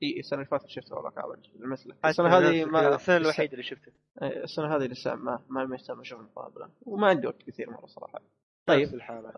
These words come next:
Speaker 1: آه، أتوقع كذا مخلصنا، صح؟
Speaker 2: خلاص، كل شيء.
Speaker 1: آه، أبو شرف الله يرحمه.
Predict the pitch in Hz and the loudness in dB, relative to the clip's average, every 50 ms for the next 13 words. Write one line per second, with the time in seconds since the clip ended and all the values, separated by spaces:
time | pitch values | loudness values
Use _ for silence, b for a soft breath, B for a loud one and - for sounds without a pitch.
0 | - - - 151 143 143 143 147 143 143 143 143 139 143 143 143 143 143 139 143 | -10 -6 -2 0 2 2 2 2 2 0 0 0 -2 -2 -2 0 0 0 -2 -2
1 | 143 143 - _ _ _ _ _ _ _ _ - 151 - - 151 - 143 127 123 | -4 -6 -8 _ _ _ _ _ _ _ _ -6 -6 -4 -4 -4 -2 0 0 0
2 | 120 117 117 113 113 113 110 - - 131 123 117 117 - - 127 - _ _ - | 0 -2 -4 -4 -6 -8 -8 -4 -2 -2 -2 -2 -4 -4 -8 -8 -10 _ _ -12
3 | - - 147 143 - _ _ _ _ _ _ _ - - 151 147 139 135 131 123 | -6 -4 -4 -4 -4 _ _ _ _ _ _ _ -2 2 2 2 2 2 -2 -4
4 | 117 - - - - - 135 127 - - - _ _ _ _ _ _ _ _ _ | -6 -16 -20 -16 -10 -8 -8 -8 -8 -10 -14 _ _ _ _ _ _ _ _ _
5 | - 165 147 147 143 143 143 143 139 139 143 139 139 135 - 156 139 139 - 123 | 2 4 6 8 8 8 8 8 6 4 4 0 -2 -4 -2 -4 -4 -4 -4 -4
6 | 123 123 110 - - - 123 127 151 | -4 -4 -4 -6 -4 -4 -4 -4 -4